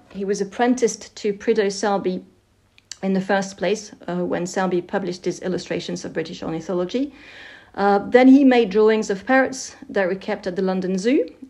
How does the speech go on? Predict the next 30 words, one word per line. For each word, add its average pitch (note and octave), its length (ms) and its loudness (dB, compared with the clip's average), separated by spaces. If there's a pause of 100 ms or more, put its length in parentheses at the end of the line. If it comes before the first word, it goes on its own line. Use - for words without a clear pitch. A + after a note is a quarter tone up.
(100)
for - 140 -4
his F#3+ 140 -2
illustrations F#3 600 -4
of E3+ 80 -6
the F3 80 -2
family F3+ 320 -4
of D#3+ 160 -10
parrots, B3+ 340 0
published F#3+ 420 -6
in G3 80 -2
eighteen F3+ 200 -4
thirty-two. C4+ 720 -6 (640)
Uh, G3+ 160 -4
and A3+ 220 2
then D4+ 180 4
he B3 160 2
was A3 280 2
hired A3 640 0
by G3+ 380 0
Lord A3+ 380 4
Stanley, G3 640 0
who F#3+ 140 -2
was G3 180 2
the G3 100 -2
future, G#3+ 560 0 (200)
um, F3 260 -4
thirteenth G#3 560 0
Earl G3 220 0
of - 260 -4
Derby, G#3 480 0